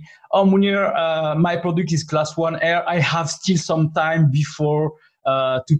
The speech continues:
put that on the market." And I say to them, "No, not, I don't think so." <laughs> And they are, they are always, yeah, saying, "No, no, no, no, I'm right, I'm right, I'm right." So I just want to clarify to people, yeah,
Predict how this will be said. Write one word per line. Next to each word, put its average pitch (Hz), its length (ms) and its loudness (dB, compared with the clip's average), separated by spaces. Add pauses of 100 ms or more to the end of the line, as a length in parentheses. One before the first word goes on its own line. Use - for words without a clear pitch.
put 156 160 2
that 156 180 0
on 143 80 -2
the 143 80 0
market." 147 320 -2
And 143 120 0
I 139 80 0
say 151 160 -4
to 156 120 -8
them, 160 160 -2
"No, 214 800 2
not, 208 220 -2 (160)
I 170 80 0
don't 196 240 2
think 190 180 0
so." 180 380 0
<laughs> - 720 -12
And 160 260 4 (100)
they 147 120 0
are, 147 260 0
they 151 60 0
are 139 160 -4
always, 165 580 0 (140)
yeah, 131 480 0
saying, 147 340 2
"No, 170 140 4
no, 180 160 2
no, 180 120 0
no, 180 160 0
I'm 160 240 2
right, 170 240 0
I'm 151 160 -2
right, 156 160 0
I'm 151 140 0
right." 170 140 0
So 180 100 -2
I 143 160 0
just 208 280 0
want 320 160 -2 (100)
to 170 240 2
clarify 156 400 0
to 120 140 -10
people, 135 360 -6
yeah, 135 220 0